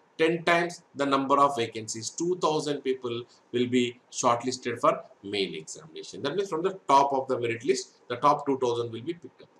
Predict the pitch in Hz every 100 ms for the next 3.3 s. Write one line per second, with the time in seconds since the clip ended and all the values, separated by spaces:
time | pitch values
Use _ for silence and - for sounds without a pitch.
0 | _ _ _ - 135 139 135 120 95 -
1 | - - _ _ _ - - - 190 196
2 | 156 160 196 147 165 180 151 147 151 151
3 | 147 165